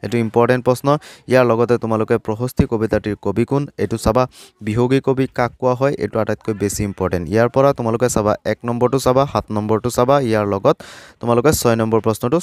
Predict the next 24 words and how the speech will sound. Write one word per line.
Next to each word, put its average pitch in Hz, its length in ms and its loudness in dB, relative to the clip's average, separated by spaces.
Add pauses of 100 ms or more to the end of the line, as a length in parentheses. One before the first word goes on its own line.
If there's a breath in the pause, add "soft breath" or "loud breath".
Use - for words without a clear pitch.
চাই 110 160 4
থবা। 87 240 2 (380 soft breath)
তাৰপিছত 143 460 0
তোমালোকে 117 320 0
চাবা 113 240 2 (140)
এই 117 100 -2
চাৰি 113 320 0
নম্বৰ 113 240 -2
প্ৰশ্নটো। 95 340 -4 (460 loud breath)
এইকেইটা 160 260 2 (240)
সৰু 131 260 0
সৰু 151 160 2
প্ৰশ্ন 139 300 -2
তোমালোকে 131 400 -4
এবাৰ 120 140 -2 (100)
চালেই 120 240 -2
পাই 113 180 0
যাবা, 120 160 0
গতিকে 113 340 -6 (100)
এইখিনি 117 340 -6
এবাৰ 107 220 -4
এবাৰ 123 120 -2
চাই 101 240 0
থবা। 92 240 2